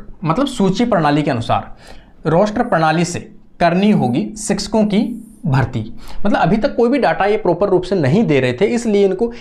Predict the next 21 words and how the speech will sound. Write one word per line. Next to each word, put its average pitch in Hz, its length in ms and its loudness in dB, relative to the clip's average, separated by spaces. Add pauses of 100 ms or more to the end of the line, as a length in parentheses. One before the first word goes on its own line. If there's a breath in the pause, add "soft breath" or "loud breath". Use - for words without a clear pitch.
(160 loud breath)
एक 208 140 0
डायरेक्ट 175 320 0
इनडायरेक्ट 180 340 -2
कहें, 165 140 2
एक 160 140 -2
धमकी 160 300 2
टाइप 131 300 0
की 254 240 -2
दी 208 180 2
गई 131 200 0
है। - 180 -6 (420 loud breath)
देखो 220 140 2
यहाँ 226 180 2
पे 220 80 0
अपन 202 140 0
देखेंगे, 156 360 2
यूजीसी 165 480 2
ने 127 140 2 (880 soft breath)
इकतीस 214 540 0
जुलाई 160 400 2
तक - 420 -4